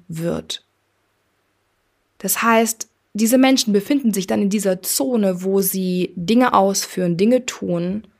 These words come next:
ja, vielleicht einen Job haben, wo sie etwas machen, was sie können und sie wissen, dass sie es gut können. Sie sind in diesem Bereich Experte, Expertin,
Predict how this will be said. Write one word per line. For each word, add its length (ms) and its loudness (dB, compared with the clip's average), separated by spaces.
ja, 120 -4
vielleicht 240 0
einen 220 4
Job 300 2
haben, 400 -2
wo 160 2
sie 540 0
etwas 440 0
machen, 400 2
was 200 -2
sie 140 -6
können 380 0
und 80 -2
sie 200 -2
wissen, 280 -2
dass 220 -2
sie 80 -4
es 140 -6
gut 240 -10
können. 580 -2
Sie 140 -2
sind 280 6
in 100 2
diesem 200 0
Bereich 280 -2
Experte, 540 -2
Expertin, 920 -4